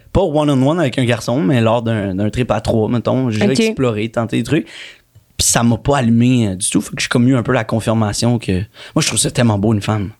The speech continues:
Speaker 1: Et le, le corps d'une femme, le visage
Speaker 2: Je
Speaker 1: d'une femme,
Speaker 2: comprends.
Speaker 1: les traits d'une femme. Je, je, fait que je suis vraiment à cent pour cent, ouais, aux, aux femmes.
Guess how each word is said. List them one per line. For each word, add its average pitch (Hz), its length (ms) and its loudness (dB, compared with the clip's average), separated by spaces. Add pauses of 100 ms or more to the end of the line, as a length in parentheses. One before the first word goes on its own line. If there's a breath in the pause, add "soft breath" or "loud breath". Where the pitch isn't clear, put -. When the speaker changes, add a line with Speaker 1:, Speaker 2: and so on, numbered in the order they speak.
(140)
Speaker 1:
Et 117 80 -6
le, 107 200 -2
le 104 120 -4
corps 123 220 0
d'une 101 100 -4
femme, 110 260 -2
le 104 60 -6
visage 117 180 2
Speaker 2:
Je 190 60 2
Speaker 1:
d'une - 80 -6
femme, 196 100 2
Speaker 2:
comprends. 180 320 0
Speaker 1:
les 180 120 2
traits 175 200 2
d'une 98 80 -8
femme. 127 180 -2 (340 loud breath)
Je, - 140 -4
je, - 280 -4
fait 117 200 -2
que - 60 -8
je - 40 -2
suis 117 120 0
vraiment 120 340 2
à 110 60 0
cent 110 220 -2
pour 113 120 -6
cent, 101 300 -2
ouais, 95 300 -4
aux, 98 320 -4
aux 101 40 -4
femmes. 90 300 -4